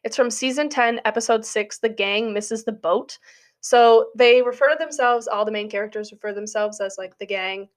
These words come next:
uh, the group of pals, even though they're all insanely mean to each other. But they miss this boat, and there's a great,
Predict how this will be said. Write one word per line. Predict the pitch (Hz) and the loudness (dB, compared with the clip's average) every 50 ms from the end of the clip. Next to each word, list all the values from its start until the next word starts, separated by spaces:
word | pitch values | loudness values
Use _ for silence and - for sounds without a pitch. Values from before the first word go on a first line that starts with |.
| _ - | _ -10
uh, | 180 180 175 180 | -6 -6 -6 -6
the | 180 196 | -6 -10
group | - - 196 196 190 _ _ _ - | -10 -8 -8 -8 -8 _ _ _ -10
of | 208 196 185 185 _ _ _ _ _ _ _ _ _ _ _ - | -8 -8 -8 -10 _ _ _ _ _ _ _ _ _ _ _ -8
pals, | - 233 233 220 220 220 226 226 226 - | -2 0 2 4 6 4 4 2 0 -2
even | 285 277 285 | -2 0 2
though | 277 262 | 4 4
they're | 254 240 214 | 4 4 4
all | 208 208 208 208 208 - - - | 4 4 2 2 0 -2 -6 -10
insanely | 220 214 214 - 190 185 175 165 | -12 -12 -8 -8 -8 -8 -10 -14
mean | 147 - - - | -16 -18 -20 -20
to | 117 | -18
each | - - | -14 -12
other. | - - - - _ _ _ _ _ _ _ - | -10 -10 -10 -12 _ _ _ _ _ _ _ 2
But | 226 226 214 214 214 | 2 2 2 2 4
they | 240 233 | 4 4
miss | 233 233 247 294 302 - | 4 4 0 0 0 -2
this | - 302 294 - - | -2 -4 -4 -2 -2
boat, | 220 233 240 233 226 220 - - - _ _ _ _ - | 2 4 4 4 4 2 0 -6 -18 _ _ _ _ -4
and | 247 247 | 0 0
there's | 247 247 247 | 2 2 2
a | 254 247 | 0 2
great, | 226 247 262 262 294 - - | 4 6 6 6 4 2 -4